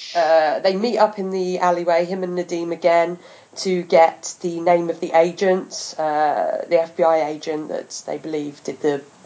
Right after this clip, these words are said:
the bulletin shooting. Um,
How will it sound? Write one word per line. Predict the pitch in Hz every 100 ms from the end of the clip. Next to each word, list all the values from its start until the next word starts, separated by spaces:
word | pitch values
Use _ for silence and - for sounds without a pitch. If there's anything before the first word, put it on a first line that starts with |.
| -
the | 151 143
bulletin | 160 175 170 175
shooting. | - 180 196 196 - - - -
Um, | 170 165 160 165 170 170